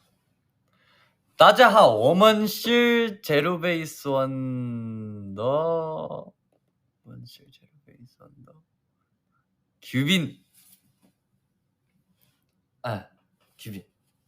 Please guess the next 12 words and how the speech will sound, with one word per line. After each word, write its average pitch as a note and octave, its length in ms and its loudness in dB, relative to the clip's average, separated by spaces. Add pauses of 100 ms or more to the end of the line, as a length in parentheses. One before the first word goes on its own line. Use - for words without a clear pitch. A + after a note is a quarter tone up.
(1500)
중국어, A#2 580 -8
아, G#2 60 -12
그냥 G2+ 340 -16 (760)
마오베이. C#3+ 800 2 (1400)
음. F#2+ 180 -18 (1500)
여기, A#2 160 -14 (480)
아, G#2+ 80 -16
잠시만요. F#3 760 -14
<laughs> G3+ 1000 -14 (1400)
중국, G2+ 640 -18 (460)
어. G2+ 720 -18 (2250)
음, A2+ 260 -16